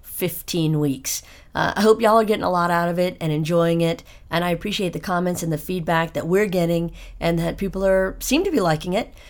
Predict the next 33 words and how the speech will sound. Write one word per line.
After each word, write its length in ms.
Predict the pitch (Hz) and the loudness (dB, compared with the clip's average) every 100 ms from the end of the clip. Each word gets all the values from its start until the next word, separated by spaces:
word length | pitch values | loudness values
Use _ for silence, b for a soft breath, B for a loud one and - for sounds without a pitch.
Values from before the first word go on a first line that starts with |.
| b - | b -4
Uh, 120 | 185 | -4
so 380 | 170 190 180 185 - | 0 0 -2 -6 -4
keep 240 | 247 247 | -2 0
letting 220 | 240 233 | 0 2
me 100 | 247 | 2
know. 400 | 240 214 214 233 b b - | 6 6 4 2 b b -6
Be 80 | 196 | 0
sure 180 | - | 2
to 40 | 220 | 2
go 140 | 220 | 2
to 60 | 214 | 2
iTunes 420 | 190 202 233 214 | 2 0 -2 -2
and 100 | 214 | 0
rate 220 | 208 202 | 2 2
us, 260 | 214 233 - b b - | 2 0 -8 b b -4
and 320 | 196 196 196 | 2 4 2
let 160 | 220 226 | 2 0
us 140 | 269 | 2
know 100 | 320 | 0
if 120 | 330 302 | 0 0
there's 160 | 247 | 0
other 160 | 233 233 | 0 -4
topics 420 | 233 254 233 - | -2 -4 -4 -4
you 80 | 233 | -2
wanna 160 | 220 | -2
cover. 340 | 220 262 180 - B B B B | 0 -2 -2 -8 B B B B
So, 360 | - 320 240 160 - - | 4 6 6 2 -12 0
episode 480 | 226 277 302 302 285 | 2 2 0 0 0
fifteen, 580 | 269 262 - 185 165 175 b b | 0 0 -2 0 0 -2 b b
we're 140 | - 247 | 2 4
gonna 160 | 320 | 2
talk 400 | 320 - 240 240 - | -2 0 0 0 -4
about 500 | 220 180 175 180 | -4 0 0 -2